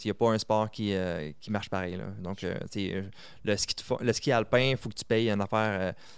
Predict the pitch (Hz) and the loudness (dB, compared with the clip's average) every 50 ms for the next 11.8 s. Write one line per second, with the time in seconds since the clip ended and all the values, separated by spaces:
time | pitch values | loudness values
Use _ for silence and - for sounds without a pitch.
0 | - - - - - 95 90 95 98 95 - - 131 123 110 104 101 104 113 123 | -20 -20 -18 -12 -10 -6 -2 -2 -2 0 2 2 2 4 4 2 2 4 4 4
1 | 127 120 117 110 - 101 110 104 - 98 - - 104 101 107 107 101 95 101 - | 4 4 2 0 0 -2 -2 -2 -2 -2 -4 -4 -4 0 2 2 4 4 2 2
2 | 120 117 107 - - - - - - - 120 110 - - 127 131 117 - - - | 0 0 0 0 0 0 0 0 2 4 4 4 6 4 2 2 2 0 -10 -12
3 | - - 107 - 107 - 110 107 101 - 98 - - - - - - 120 120 120 | -4 -2 -2 -2 0 2 2 2 2 2 0 -2 -2 -2 -2 0 0 0 0 0
4 | 113 110 113 110 107 - - - 98 92 92 92 92 92 92 - - - - - | 0 -2 -2 -4 -6 -10 -10 -6 -4 -4 -2 -2 -2 -4 -4 -6 -10 -14 -18 -18
5 | - - - - - - - - - - 78 85 80 76 80 82 - - 92 87 | -18 -18 -18 -18 -16 -16 -16 -16 -12 -10 -6 -6 -6 -6 -6 -6 -8 -6 -4 -4
6 | 90 92 92 87 71 98 101 - - 98 95 87 - - 120 107 95 98 - - | -4 -4 -4 -4 -4 -4 -4 -2 -2 -2 -2 -4 -2 0 0 0 0 -2 -2 -2
7 | 104 98 98 98 98 - - 95 95 113 - 104 98 95 98 101 - 92 90 85 | -4 -2 -2 -4 -4 -2 -2 -2 -2 0 0 0 0 0 -2 -4 -4 -6 -6 -6
8 | 78 - - - - - - - - - - - - - - - - 92 90 92 | -6 -8 -10 -12 -14 -16 -18 -18 -18 -18 -18 -18 -18 -18 -18 -10 -8 -6 -4 -2
9 | 95 95 98 92 98 98 - - 95 90 92 101 98 92 95 92 - - 92 90 | -2 -2 0 -2 -2 -4 -4 -6 -6 -6 -6 -6 -6 -6 -6 -6 -6 -6 -4 -4
10 | 90 87 87 82 82 - - 107 - - - - - - - - - - - - | -4 -6 -6 -8 -8 -10 -10 -12 -14 -16 -16 -16 -18 -16 -16 -18 -16 -14 -10 -8
11 | - - 90 87 90 90 - - - - - - - 95 - | -6 -4 -4 -4 -4 -6 -6 -8 -8 -8 -8 -6 -4 -4 -4